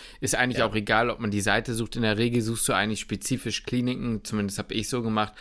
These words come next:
Speaker 1: ähm, wenn du
Speaker 2: Ja.
Speaker 1: oder, oder irgendwie eine Stadt, kannst zum Beispiel eingeben, P-J-Ranking Chirurgie, äh, Düsseldorf oder was oder irgendeine Stadt halt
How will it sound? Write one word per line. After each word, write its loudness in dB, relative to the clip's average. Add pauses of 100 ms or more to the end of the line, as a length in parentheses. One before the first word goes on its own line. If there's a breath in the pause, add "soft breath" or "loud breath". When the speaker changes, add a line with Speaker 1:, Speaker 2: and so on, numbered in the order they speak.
(400 loud breath)
Speaker 1:
ähm, 2
wenn 2
du 2
Speaker 2:
Ja. -2
Speaker 1:
oder, 4
oder 0
irgendwie -2
eine -6
Stadt, -2 (340 soft breath)
kannst -2
zum 0
Beispiel 0
eingeben, 2
P-J-Ranking 0
Chirurgie, 0
äh, 2 (640)
Düsseldorf 2
oder 2
was 0
oder -2 (120)
irgendeine -4
Stadt -2
halt 0